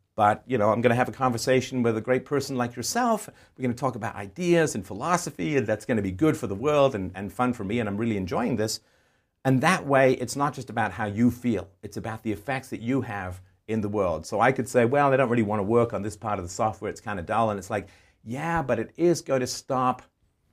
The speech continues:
a hundred thousand tons of volatile organic chemicals from being pumped into the air if it works." It's like, okay, then it's not just about me, it's about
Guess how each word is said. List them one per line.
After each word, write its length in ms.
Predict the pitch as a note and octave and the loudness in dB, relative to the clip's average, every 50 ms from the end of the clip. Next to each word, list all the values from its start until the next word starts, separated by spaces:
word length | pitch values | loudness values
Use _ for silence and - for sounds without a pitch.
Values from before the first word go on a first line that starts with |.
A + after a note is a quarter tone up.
| _ _ _ _ _ _ _ _ _ - | _ _ _ _ _ _ _ _ _ -4
a 100 | A#2+ A#2 | -4 -4
hundred 420 | - - D3 D3 C#3+ C3 C3+ B2 | -2 -2 -2 -2 0 -2 -2 -4
thousand 520 | - - A#2+ B2 B2 B2 A#2 - A#2+ - - | -4 -4 0 2 2 2 2 0 -2 -4 -4
tons 600 | - - A#2 A#2+ A2+ A2 G#2+ G#2+ G#2 - - _ - | -8 -4 -2 0 0 0 -2 -2 -4 -6 -8 _ -4
of 680 | - G2 A2 F#2+ F#2+ G#2 G2+ F2+ F2+ - - - _ _ _ _ _ _ _ _ _ _ _ _ - | 2 4 6 6 6 6 4 2 -2 -8 -14 -20 _ _ _ _ _ _ _ _ _ _ _ _ -10
volatile 640 | G2 A2 A#2+ B2+ B2 A#2 A#2 B2 A2+ A2 A2+ G#2+ - | 0 2 4 4 4 2 2 2 2 2 2 2 2
organic 420 | A2 G#2+ G#2 G#2+ A2+ A2+ A2 E2+ - | 0 -2 0 0 0 0 -2 -2 -4
chemicals 480 | - A2+ A2 G#2+ G2 - G2 F#2 F2+ | -4 -2 -2 -2 -2 -2 -4 -6 -6
from 100 | F#2+ F#2+ F2+ | -6 -6 -4
being 180 | G2+ G2 F#2+ | -2 -4 -4
pumped 280 | - - G2+ G2 F2 G2 | -4 -6 -6 -6 -4 -6
into 180 | G2 F#2+ F#2+ | -6 -6 -4
the 220 | F2+ G#2 G#2 G#2 F#2+ | -6 -4 -2 -2 0
air 160 | F2+ F2 F2 - | 0 -2 -4 -6
if 120 | F2 - | -10 -10
it 80 | E2+ - | -8 -4
works." 400 | G#2+ F2+ - - - - - _ _ - | -4 -4 -4 -4 -6 -8 -8 _ _ -14
It's 120 | - - A#2 | -8 -2 0
like, 160 | A2+ A2 - | 0 2 4
okay, 240 | D3+ D3+ - - F2+ | 2 2 2 0 -2
then 160 | F#2 G#2 A2+ B2 | 0 0 0 0
it's 120 | - - | -2 -2
not 160 | C#3 D#3 D#3+ | -4 -4 -4
just 180 | - C#3+ - - | -6 -10 -12 -6
about 240 | G#2+ A2+ G#2 G2 A#2 | -2 0 0 0 2
me, 200 | E3 D3+ C3 A#2 | 2 2 2 2
it's 120 | G#2 - | 0 -2
about 380 | G#2 F2+ A2 G2+ G2 F#2 - | -2 0 2 2 2 2 0